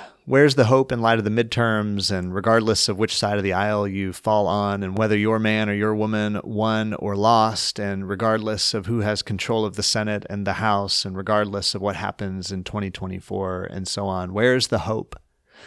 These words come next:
The hope is with the follower of Jesus taking responsibility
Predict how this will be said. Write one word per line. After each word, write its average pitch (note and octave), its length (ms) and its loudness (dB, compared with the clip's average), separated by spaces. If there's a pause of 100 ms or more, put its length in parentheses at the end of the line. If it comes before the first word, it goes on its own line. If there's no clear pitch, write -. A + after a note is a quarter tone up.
(200)
The A2 120 2
hope G2+ 520 4 (100)
is G2+ 220 -2
with G#2+ 500 4 (280)
the - 100 -4
follower A#2+ 480 6
of G2+ 120 0
Jesus G#2 440 -2
taking A2+ 360 -4
responsibility G#2+ 1300 -2